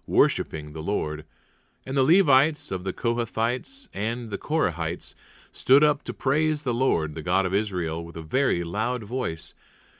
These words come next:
And they rose early in the morning and went out into the wilderness of Tekoa.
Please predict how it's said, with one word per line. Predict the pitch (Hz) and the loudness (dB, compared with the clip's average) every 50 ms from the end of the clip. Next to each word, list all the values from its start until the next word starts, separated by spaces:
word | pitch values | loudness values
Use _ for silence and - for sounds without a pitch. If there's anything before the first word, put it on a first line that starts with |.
| _ _ | _ _
And | - 107 | 0 2
they | 117 | 6
rose | 117 117 131 143 151 156 151 139 131 | 8 8 8 8 8 6 6 2 2
early | - 123 147 165 170 170 170 175 170 | 2 4 4 6 6 4 4 4 2
in | 175 170 | 2 2
the | 165 | 0
morning | 151 151 165 175 160 101 82 80 | 0 0 0 -2 -2 -2 -2 -2
and | 80 80 85 | -2 -2 -2
went | 101 113 110 - - | -2 -2 -4 -4 -2
out | 101 110 120 127 120 - - | 0 2 2 2 2 -2 -4
into | 104 117 127 135 131 131 | -6 -6 -6 -6 -4 -2
the | 131 127 | 0 0
wilderness | 120 127 131 127 123 123 131 127 - - | 2 2 2 0 0 -2 -4 -4 -4 -6
of | 120 117 | -6 -6
Tekoa. | - - - - - 165 135 85 80 80 92 | -8 -12 -10 -4 -2 0 0 0 0 -2 -4